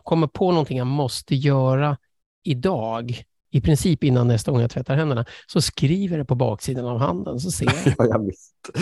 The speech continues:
Speaker 2: Dina händer är fulla med anteckningar.
Speaker 1: Mm.
Speaker 2: <laughs> Eller
Speaker 1: Ja, men det
Speaker 2: din ena
Speaker 1: funkar
Speaker 2: hand.
Speaker 1: även när man kör bil eller liksom man lyfter upp händerna för tangentbordet, så ser man, "Shit, parkerar de bilen?"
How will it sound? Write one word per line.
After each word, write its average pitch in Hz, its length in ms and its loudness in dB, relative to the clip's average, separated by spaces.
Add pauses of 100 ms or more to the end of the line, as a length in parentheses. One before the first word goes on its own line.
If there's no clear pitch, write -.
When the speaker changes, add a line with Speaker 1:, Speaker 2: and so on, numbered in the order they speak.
(200)
Speaker 2:
Dina 107 160 4
händer 110 260 4
är 95 40 2
fulla 101 340 4
med 104 120 4
anteckningar. 87 680 0
Speaker 1:
Mm. 120 340 0
Speaker 2:
<laughs> - 60 -14
Eller - 140 4
Speaker 1:
Ja, 233 60 6
men 240 120 4
det - 60 4
Speaker 2:
din - 80 6
ena 247 60 6
Speaker 1:
funkar 202 160 4
Speaker 2:
hand. - 140 0
Speaker 1:
även 190 320 2
när 233 80 2
man 226 140 2
kör - 140 0
bil 208 380 0
eller 151 240 0
liksom 160 400 -2
man 170 140 0
lyfter 175 220 -4
upp 160 100 -2
händerna 156 300 -2
för 156 120 -6
tangentbordet, 151 580 0
så 135 80 -2
ser 139 100 0
man, 143 140 -2
"Shit, 185 560 -4
parkerar 160 280 -2
de 160 120 0
bilen?" 151 340 0